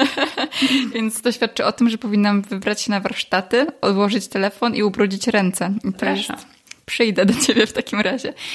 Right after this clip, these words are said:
Speaker 1: E, no właśnie, a powiedz, czy my po takich warsztatach możemy wyjść z jakimś swoim naczyniem?
Speaker 2: Tak, tak, oczywiście. Na, jakby na moich warsztatach jest tak, że ty pracujesz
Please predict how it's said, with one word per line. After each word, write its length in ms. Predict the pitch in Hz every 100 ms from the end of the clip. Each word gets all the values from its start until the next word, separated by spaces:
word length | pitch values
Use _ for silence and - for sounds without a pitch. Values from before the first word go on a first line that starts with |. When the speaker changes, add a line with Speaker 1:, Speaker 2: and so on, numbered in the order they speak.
| - -
Speaker 1:
E, 220 | - 233
no 80 | 233
właśnie, 280 | 320 285 -
a 40 |
powiedz, 320 | 233 247 254 233
czy 100 | -
my 100 | 214
po 100 | 220
takich 280 | 247 220 220
warsztatach 640 | 214 214 - 214 208 196 -
możemy 440 | 202 202 196 196 190 _ _ -
wyjść 460 | 175 190 190 - -
z 20 |
jakimś 280 | 190 196 190
swoim 260 | - 196
naczyniem? 420 | 185 185 190 220 277 - -
Speaker 2:
Tak, 280 | 302 262 -
tak, 260 | 277 233
oczywiście. 720 | - 247 233 190 - 175 180 -
Na, 400 | 208 196 196 185
jakby 300 | 185 185 202
na 160 | 208 202
moich 220 | 202 196
warsztatach 460 | 220 - 202 214 220
jest 140 | 214
tak, 180 | 214 208
że 120 | 220
ty 80 | 220
pracujesz 640 | - 208 214 208 208 -